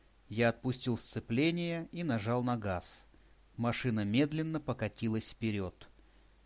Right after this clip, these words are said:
Вырулив на улицу, я переключился на третью передачу.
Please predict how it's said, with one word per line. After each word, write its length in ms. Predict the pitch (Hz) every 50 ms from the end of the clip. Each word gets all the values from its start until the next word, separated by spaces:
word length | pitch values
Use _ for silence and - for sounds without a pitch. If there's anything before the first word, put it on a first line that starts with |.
| - - - - - -
Вырулив 480 | 120 135 196 208 185 147 123 117 - -
на 140 | 113 123
улицу, 580 | 143 180 208 208 196 196 - - 196 190 185 175 - - - -
я 180 | - 123 170 190
переключился 720 | 185 - 156 139 131 135 123 120 - - 175 175 165 - 151
на 120 | 135 123
третью 400 | - 113 131 139 135 - 131 120
передачу. 720 | - 131 123 127 123 120 113 101 92 - - - 87 90